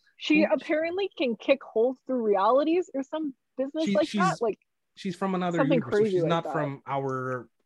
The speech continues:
Speaker 2: Earth. Like, we're from the <laughs> six one six. But yeah,
Speaker 1: <laughs> Yeah.
Speaker 2: she's from somewhere else. But yeah, no, that trailer looks really good and got me really excited.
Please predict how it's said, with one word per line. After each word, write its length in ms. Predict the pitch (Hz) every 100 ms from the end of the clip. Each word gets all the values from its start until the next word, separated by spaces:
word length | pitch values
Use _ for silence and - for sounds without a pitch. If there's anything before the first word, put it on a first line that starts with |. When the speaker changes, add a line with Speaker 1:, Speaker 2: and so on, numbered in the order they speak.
| _ -
Speaker 2:
Earth. 280 | 131 104 - -
Like, 180 | 107 95 -
we're 160 | 104
from 220 | - 107
the 160 | 101 104 _ _ 143
<laughs> 320 | - _ -
six 260 | - 101
one 140 | 110 101
six. 320 | - 98 -
But 180 | - 117 127
yeah, 240 | 131 110 -
Speaker 1:
<laughs> 160 | _ -
Yeah. 120 | 196
Speaker 2:
she's 80 | -
from 140 | 202 185
somewhere 280 | 190 165
else. 320 | 139 107 - - _ _ _ _ _ _ _ _ _ _
But 140 | 151
yeah, 200 | 170 202 127
no, 300 | 123 170 104
that 220 | 117 123 -
trailer 560 | 156 156 151 139 131 - _ - - - -
looks 260 | 123 - 107 101
really 220 | 147 151
good 320 | 147 147 143 -
and 340 | 113 110 104 - _ _ _ _ -
got 120 | 113 113
me 80 | 110
really 180 | 107
excited. 260 | 107 113